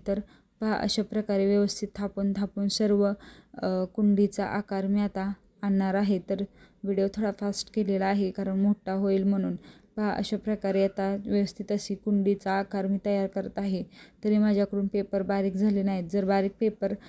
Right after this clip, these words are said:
चांगले बारीक पेपर केले तर खूप छान असे बाइंडिंग तयार होते व, अ, कुंडीला आकार व शेपही खूप छान असा येतो.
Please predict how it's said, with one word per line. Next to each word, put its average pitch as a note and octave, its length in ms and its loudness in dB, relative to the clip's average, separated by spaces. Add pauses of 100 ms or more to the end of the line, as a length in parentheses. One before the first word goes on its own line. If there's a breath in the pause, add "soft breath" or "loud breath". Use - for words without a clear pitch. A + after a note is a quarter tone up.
(260 loud breath)
चांगले G3+ 240 2
बारीक G3+ 280 2 (100)
पेपर G#3 400 0
केले F#3+ 240 2 (100)
तर F#3+ 140 0
खूप - 280 -10
छान G3+ 200 2
असे G3+ 180 -4
बाइंडिंग G3 540 4
तयार G3+ 200 2
होते G3+ 280 0
व, F#3+ 140 2 (560 soft breath)
अ, F#3+ 200 0
कुंडीला G3 460 4
आकार F#3+ 640 -2
व G3 160 2
शेपही G3 580 0
खूप - 280 -8
छान G3+ 160 0
असा F#3+ 240 -2
येतो. F#3+ 440 -2